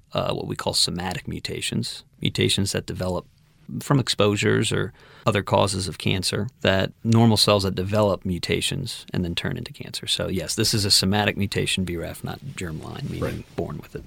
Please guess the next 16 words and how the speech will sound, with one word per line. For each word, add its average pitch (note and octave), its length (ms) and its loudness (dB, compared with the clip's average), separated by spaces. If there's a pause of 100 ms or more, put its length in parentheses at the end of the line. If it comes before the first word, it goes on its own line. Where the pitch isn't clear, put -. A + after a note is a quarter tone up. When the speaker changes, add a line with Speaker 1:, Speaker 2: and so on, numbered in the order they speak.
(140)
Speaker 2:
Right. - 200 0 (220)
And B2 120 8
then B2+ 60 6
finally, F3 300 8
the A#2 60 8
last G#2+ 240 4
piece - 200 0
I G#2 40 -2
wanna G2 120 -2
talk G#2 200 0
about F2+ 200 2
the E2+ 100 -6
stage E2 300 0
four C3 260 4
cancer F#2 420 2
is F2+ 200 2